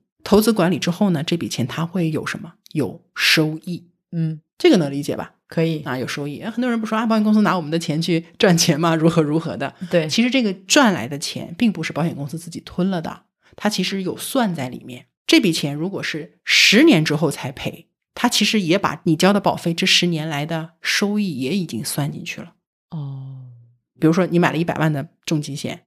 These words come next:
Speaker 1: 第十年赔给你一百万和第三十年赔给你一百万能一样吗？
Speaker 2: 不一样。
Speaker 1: 肯定是不一样的，对吧？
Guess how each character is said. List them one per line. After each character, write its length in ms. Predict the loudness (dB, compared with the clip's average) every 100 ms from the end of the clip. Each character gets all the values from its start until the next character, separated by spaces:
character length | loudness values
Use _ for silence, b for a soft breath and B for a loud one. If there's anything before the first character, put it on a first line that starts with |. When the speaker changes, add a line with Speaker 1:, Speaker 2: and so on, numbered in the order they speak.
| _
Speaker 1:
第 160 | 2 4
十 220 | 6 2
年 220 | 0 -2
赔 180 | -4 -2
给 140 | 0 -2
你 80 |
一 100 | -2
百 180 | -6 -10 -10
万 160 | -10
和 160 | -6 -4
第 160 | -2
三 360 | -2 2 4 4
十 140 | 4
年 160 | 0 -4
赔 200 | -4 -4
给 100 | -2
你 120 | -4
一 80 | -4
百 180 | -6 -6
万 220 | -8 -10 _
能 240 | -2 0 2
一 60 |
样 180 | 0 -2
吗？ 200 | -6 -10 _ _
Speaker 2:
不 120 | -8 -8
一 80 |
样。 160 | -8 -12 0
Speaker 1:
肯 160 | 4 6
定 100 | 6
是 60 |
不 100 | 4
一 60 | 2
样 220 | 2 2
的， 80 | -2
对 120 | -2
吧？ 300 | -2 -4